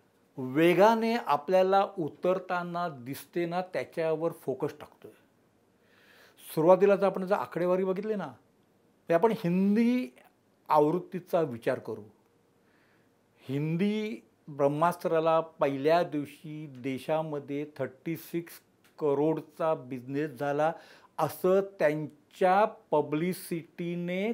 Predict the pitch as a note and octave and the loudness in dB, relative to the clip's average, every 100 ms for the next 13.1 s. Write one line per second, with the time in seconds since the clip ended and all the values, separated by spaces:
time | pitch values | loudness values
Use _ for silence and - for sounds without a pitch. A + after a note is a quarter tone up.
0 | A#3 D3+ - E3 F3+ F3+ D3 D#3 D#3 D3+ | -4 -6 -2 0 0 -2 -2 0 -2 -2
1 | E3+ E3+ D3 C3+ B2 D3+ D#3 F3+ - D3+ | -2 -2 -4 -8 -2 0 0 -4 -6 -6
2 | B2+ - D#3+ D#3+ D3 C3 C3+ C#3+ D3 C#3 | -6 -2 -2 -2 -4 -4 0 0 -2 -6
3 | C3+ E3 D3 D#3 B2 G2+ - _ _ _ | -6 -6 -2 0 0 -2 -8 _ _ _
4 | _ _ _ _ _ _ _ _ _ _ | _ _ _ _ _ _ _ _ _ _
5 | - B2+ B2+ - G3 G3 F#3+ G3 G3 - | -18 -12 -10 2 6 8 8 6 6 2
6 | F3+ F3 F3+ F3 - - - _ C3 B2 | 0 2 2 0 -6 -20 -20 _ -6 2
7 | D#3 E3 G3 G3 F#3+ - - _ _ - | 2 6 6 6 0 -10 -18 _ _ -8
8 | D#3 D#3+ D#3+ F3+ _ _ _ _ _ - | -6 -6 -8 -12 _ _ _ _ _ -2
9 | F3 F3+ G3 G3 G3+ G#3 F#3 F#3 F3+ F3+ | 0 4 4 6 4 4 4 2 4 4
10 | F3+ F#3+ - _ E3 D3 F3+ F#3 F#3 - | 4 2 -6 _ 0 2 2 4 2 2
11 | C#3+ A#2+ B2+ G#2+ _ _ _ _ _ _ | -4 -4 -8 -12 _ _ _ _ _ _
12 | _ - A#3 - B3 A#3+ F#3 D#3+ B2+ A#2 | _ -2 -2 0 0 0 0 0 -2 -6